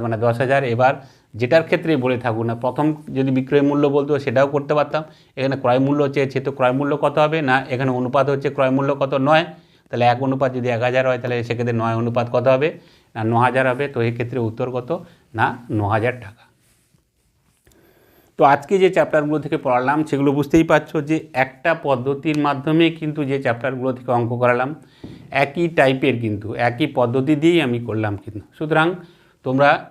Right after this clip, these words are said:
ঠিক এই পদ্ধতিতে এই ধরনের যে অঙ্কগুলো আসছে, সেই অঙ্কগুলো তোমরা করো, তাহলে সেক্ষেত্রে যে চ্যাপ্টার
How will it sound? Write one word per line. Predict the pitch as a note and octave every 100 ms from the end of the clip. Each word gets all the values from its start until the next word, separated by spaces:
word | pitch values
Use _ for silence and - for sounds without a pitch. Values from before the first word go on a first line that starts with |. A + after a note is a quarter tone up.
| -
ঠিক | D#3 D#3+ -
এই | D3 D3+
পদ্ধতিতে | D#3 D#3 D#3 D3+ D#3 D#3+ C3+
এই | D3+
ধরনের | D3+ E3+ D3+
যে | C#3+
অঙ্কগুলো | A#2 A2+ B2+ A#2+ A#2+
আসছে, | A2+ A#2 - C#3
সেই | C#3 C3
অঙ্কগুলো | B2+ A#2+ C3 C3 C3+
তোমরা | C3 C3+ A#2+
করো, | C3 C3+ C#3+
তাহলে | C3 B2
সেক্ষেত্রে | A#2 B2 C3 C#3+ E3+ - - _ G#2
যে | B2+ C3+
চ্যাপ্টার | D3 C#3+